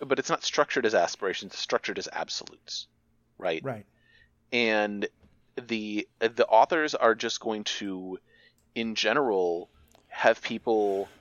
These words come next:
Speaker 1: that are flawed.
Speaker 2: Mm-hmm.
Speaker 1: Right? That have this aspirational goal that they're just not very good at. Except that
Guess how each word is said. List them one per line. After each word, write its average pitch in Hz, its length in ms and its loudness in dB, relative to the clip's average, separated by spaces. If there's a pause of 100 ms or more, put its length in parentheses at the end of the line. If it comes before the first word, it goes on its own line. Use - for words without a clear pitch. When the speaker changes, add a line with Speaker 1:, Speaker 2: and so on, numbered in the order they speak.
(200)
Speaker 1:
that 95 300 4
are 90 220 4
flawed. - 540 -6 (960)
Speaker 2:
Mm-hmm. 135 300 -8 (120)
Speaker 1:
Right? 85 280 -2 (280)
That 110 240 2
have 113 280 4
this 110 280 -2
aspirational 104 840 0
goal 87 600 -6 (180)
that 104 140 -6
they're 90 140 0
just 90 240 -10
not 101 220 0
very 73 180 -10
good - 180 -12
at. - 220 -16 (340)
Except 117 220 -6
that 110 100 -10